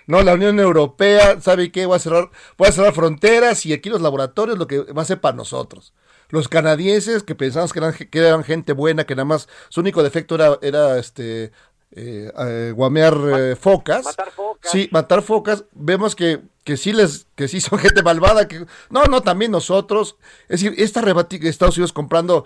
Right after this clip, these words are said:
Speaker 1: creo que son de a diez por, por cabeza, ¿no? Que lo cual es un, es un exceso. Y así, vemos que también, eh, estamos en una onda terrible como países,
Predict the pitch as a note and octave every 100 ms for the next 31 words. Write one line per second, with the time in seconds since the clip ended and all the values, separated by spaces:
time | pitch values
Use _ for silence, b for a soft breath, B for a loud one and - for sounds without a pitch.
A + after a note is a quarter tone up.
0 | b b b _ _ - D#3+ E3 D#3 -
1 | E3 D#3+ E3 F#3 D3 C#3 - - B2+ G#2+
2 | C3 E3 D#3+ D#3 D3 - _ _ A#2+ A#2+
3 | C#3 B2 A#2+ C3+ C3+ A2 - _ _ -
4 | A#2+ A#2+ G#2 G#2+ C3+ A#2+ D#3+ E3 F3 E3+
5 | C4 - B B A3 D4 - D#4 G3+ G#3
6 | B3 - B B B D#3+ D#3+ D#3 D#3 D3+
7 | D3 - G3+ G#3+ G3 G#3 G3 G3+ A3+ G#3
8 | _ - D#3+ D3+ G#3 A3+ F#3+ E3+ C3 C#3+
9 | C3+ G3 A3 D3 G#2 - -